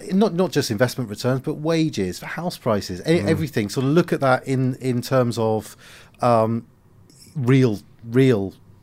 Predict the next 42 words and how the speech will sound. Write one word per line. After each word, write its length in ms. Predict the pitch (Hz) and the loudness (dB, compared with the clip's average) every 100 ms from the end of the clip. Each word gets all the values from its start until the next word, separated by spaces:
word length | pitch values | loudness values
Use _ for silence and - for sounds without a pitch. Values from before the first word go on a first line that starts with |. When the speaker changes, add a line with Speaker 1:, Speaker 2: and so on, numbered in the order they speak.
| _ _ - - - - | _ _ -20 -20 -18 -4
Speaker 1:
inflation 520 | 147 - 143 120 113 | -4 0 0 0 -2
adjusted 560 | 110 139 127 - 98 92 - | -4 -2 -2 -2 -8 -8 -12
terms, 540 | - 92 73 90 113 | -8 -8 -8 -8 -2
Speaker 2:
Yeah. 240 | 110 107 98 - - | 0 0 -2 -6 -8
Speaker 1:
not 220 | 131 139 | -2 0
just 180 | - 123 | 0 -4
cash 240 | - 120 - | -2 -2 -2
terms. 320 | 110 98 98 - - - | -4 -4 -4 -14 -18 -2
And 100 | 147 | 0
it's 140 | 147 | 0
a 60 | 147 | 0
question 340 | 170 151 - | 2 2 2
that 80 | 120 | -4
people 260 | 127 127 123 | -2 0 2
actually 260 | 120 - | 0 -2
haven't 240 | 101 107 107 | -4 -4 -6
had 180 | 101 - | -12 -12
to 100 | 104 | -12
really 380 | 101 110 98 | -4 -2 -2
think 200 | 85 113 98 | -4 -6 -6
about 220 | 85 80 | -10 -8
very 200 | 92 85 | -10 -10
much 180 | 85 - | -12 -12
for 100 | 98 | -10
about 240 | 87 87 | -10 -10
ten 220 | - 90 | -12 -12
years 300 | 98 110 110 | -8 -8 -8
or 160 | - 101 | -12 -8
fifteen 400 | 110 - 90 90 | -8 -8 -12 -10
years. 260 | 95 107 | -8 -4
Speaker 2:
No, 140 | 135 165 | 0 0
Speaker 1:
It's, 80 | 107 | 0
Speaker 2:
we've 100 | 107 | 0
got 180 | 123 | 0
Speaker 1:
it's 80 | 135 | 0
Speaker 2:
out 140 | 123 127 | -4 -2
of 60 | |
the 60 | 104 | -4
habit 280 | 123 131 78 | -4 -4 -6
of 120 | 71 | -4
doing 260 | 90 82 | -4 -4
it. 160 | 76 - | -8 -12